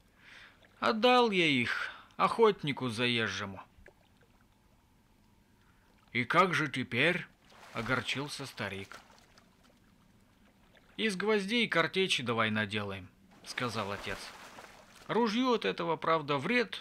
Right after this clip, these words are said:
да и шут с ним». «Лады тогда,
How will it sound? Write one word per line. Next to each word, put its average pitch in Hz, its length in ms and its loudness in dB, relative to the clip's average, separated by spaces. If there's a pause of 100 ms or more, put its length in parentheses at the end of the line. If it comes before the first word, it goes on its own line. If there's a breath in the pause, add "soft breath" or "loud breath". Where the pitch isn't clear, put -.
(540 soft breath)
да - 240 2
и 165 100 2
шут - 440 -2
с - 100 -8
ним». 107 260 -4 (2250 loud breath)
«Лады 139 680 6
тогда, 127 460 0